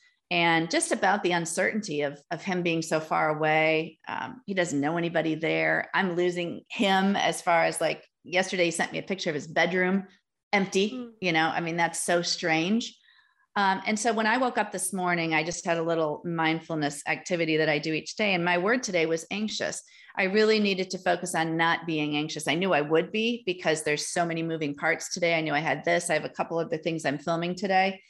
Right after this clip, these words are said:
Speaker 1: and I have to pack. And, and so that's what I do is I pick a day that I know, maybe it's joy, maybe it's, um, overwhelm, maybe it's fear, or maybe it's happiness, or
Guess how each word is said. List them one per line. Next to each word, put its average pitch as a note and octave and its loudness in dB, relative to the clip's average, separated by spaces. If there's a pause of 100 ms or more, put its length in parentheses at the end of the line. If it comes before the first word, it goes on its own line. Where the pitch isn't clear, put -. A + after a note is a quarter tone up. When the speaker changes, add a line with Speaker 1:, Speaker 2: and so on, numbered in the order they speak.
(340)
Speaker 1:
and F3 4 (120)
I - 2
have - -2
to - -14
pack. F#3 0
And, C#3+ -8 (420)
and G#3+ 2
so B3+ 2 (100)
that's E4+ 2
what A#3 2
I F#3+ 4
do D#3 -2
is E3+ -4
I G#3 0
pick C4+ -6
a G#3+ 0
day F3 2
that E3 2
I D#3 0
know, G#3 2 (420)
maybe G#3 -2
it's - -2
joy, E3+ 2
maybe F3+ 0
it's, - -4 (100)
um, E3 -2 (200)
overwhelm, D#3+ 0
maybe F3 -2
it's - -2
fear, D#3+ 0
or F3 2
maybe E3+ -2
it's - -8
happiness, F3 -2
or D3+ -2